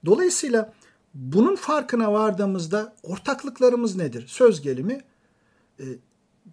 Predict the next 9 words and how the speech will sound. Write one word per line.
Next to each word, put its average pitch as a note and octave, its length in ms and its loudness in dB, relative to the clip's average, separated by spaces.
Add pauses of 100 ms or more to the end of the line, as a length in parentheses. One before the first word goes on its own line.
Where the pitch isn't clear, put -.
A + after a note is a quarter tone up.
bir G#3+ 200 -4
dile D3 220 -2
sahibiz. D#3+ 680 -4 (440)
Ama G3 380 -2 (500)
senin G#3 520 -4
ana E3+ 260 -2
dilin A3+ 260 0
şuysa, G3+ 640 -4
benim C#3+ 220 -2